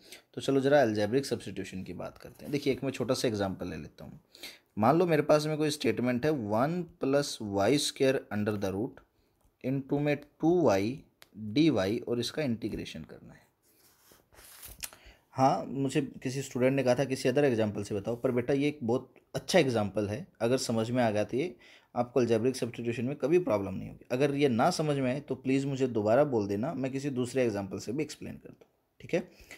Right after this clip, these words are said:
अब देखिए, इंटीग्रेशन में हम क्या करते हैं, आपने देखा कि मान लो कोई भी पावर है, उसमें एक ऐड कर देते हैं और नई पावर से क्या कर देते हैं, डिवाइड कर देते हैं।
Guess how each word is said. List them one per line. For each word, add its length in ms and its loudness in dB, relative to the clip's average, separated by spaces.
अब 100 -2
देखिए, 280 0
इंटीग्रेशन 640 4
में 100 2
हम 100 0
क्या 160 2
करते 280 0
हैं, 60 2
आपने 200 0
देखा 280 -4
कि 80 -4
मान 220 0
लो 100 4
कोई 280 4
भी 160 0
पावर 340 6
है, 280 -8
उसमें 340 -4
एक 560 -2
ऐड 240 2
कर 200 2
देते 320 -2
हैं 60 4
और 80 2
नई 220 2
पावर 300 4
से 160 -2
क्या 180 0
कर 140 -2
देते 280 -10
हैं, 320 -6
डिवाइड 480 -4
कर 120 -18
देते 100 -20
हैं। 120 -20